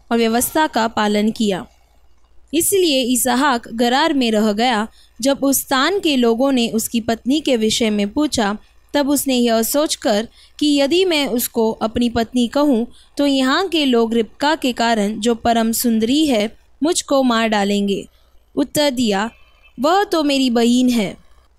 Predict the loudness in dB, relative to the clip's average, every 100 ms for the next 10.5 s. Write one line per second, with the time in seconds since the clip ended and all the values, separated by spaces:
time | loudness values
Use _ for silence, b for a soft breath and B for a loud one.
0 | -4 -2 0 0 0 0 2 2 2 2
1 | 0 0 0 2 2 0 0 0 0 0
2 | 0 0 0 0 0 -4 b b b -2
3 | -2 0 0 2 0 2 0 0 0 0
4 | 0 0 0 0 0 2 0 0 0 -2
5 | 0 2 2 2 0 0 -2 0 0 0
6 | 0 2 2 0 -2 -2 B B B 0
7 | 0 0 0 -2 -2 -2 0 0 0 0
8 | -2 -2 -4 -4 -4 -2 0 2 2 0
9 | -2 -2 -2 -2 -2 0 0 0 -2 -2
10 | 0 0 0 0